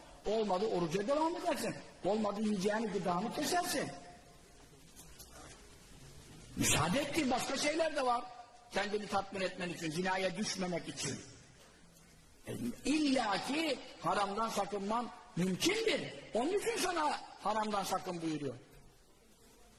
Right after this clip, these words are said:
Faiz almadan ekonomi düzelmez. Faizsiz de ne düzelmez? Faiz batırır ya. Faiz mi vardı Osmanlı'da? Dünyanın en âlâ memleketiydi.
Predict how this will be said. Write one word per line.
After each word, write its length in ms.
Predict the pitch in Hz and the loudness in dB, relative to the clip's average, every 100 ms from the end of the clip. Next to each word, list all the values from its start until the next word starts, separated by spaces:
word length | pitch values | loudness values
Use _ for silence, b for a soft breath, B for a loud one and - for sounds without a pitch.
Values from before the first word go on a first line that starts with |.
| - - | -18 0
Faiz 420 | 220 226 226 214 | 4 4 4 2
almadan 480 | 208 185 180 240 233 | 0 0 0 0 0
ekonomi 480 | 226 226 214 196 226 | -2 0 -2 0 -2
düzelmez. 460 | 220 220 226 208 147 | -2 0 0 0 -2
Faizsiz 640 | 185 226 220 208 240 226 | 0 2 2 -2 -4 -6
de 100 | 165 | -4
ne 160 | 180 240 | -4 -2
düzelmez? 440 | 330 359 370 254 | 0 0 2 0
Faiz 340 | 202 226 247 269 | 2 2 2 -2
batırır 380 | 262 294 453 | 0 0 0
ya. 280 | 311 - - - - - - - - - - - - - - - - | 2 2 0 -4 -16 -20 -20 -20 -20 -20 -18 -18 -18 -20 -20 -20 -16
Faiz 320 | - 160 220 262 | -2 0 2 2
mi 120 | 320 | 4
vardı 260 | 349 349 | 4 2
Osmanlı'da? 640 | 359 349 349 339 311 320 349 - - - - - - - - - - - - - 202 | 0 0 0 0 2 -2 -4 -12 -20 -20 -20 -20 -20 -20 -20 -20 -20 -20 -20 -8 0
Dünyanın 380 | 240 240 233 | 2 4 2
en 140 | 254 233 | 0 2
âlâ 380 | 208 180 233 302 | 2 2 2 0
memleketiydi. 800 | 311 320 302 339 392 381 175 | -2 -2 -2 -2 0 0 -2